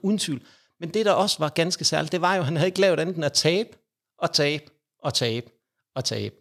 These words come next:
og tabe, op til han tog bæltet. Og det synes jeg jo alligevel giver et eller andet, at den der med, at du egentlig kan få ham helt ned, og så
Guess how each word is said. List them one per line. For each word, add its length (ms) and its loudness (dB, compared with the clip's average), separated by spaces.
og 80 -6
tabe, 280 -2
op 200 0
til 180 -2
han 100 -4
tog 220 0
bæltet. 380 -6
Og 80 -6
det 80 -2
synes 200 0
jeg 60 2
jo 80 2
alligevel 380 2
giver 280 0
et 120 2
eller 160 0
andet, 200 -4
at 140 -4
den 180 -2
der 120 0
med, 240 0
at 140 -6
du 100 0
egentlig 300 2
kan 140 -2
få 140 -2
ham 200 -4
helt 260 -2
ned, 320 0
og 120 -4
så 200 0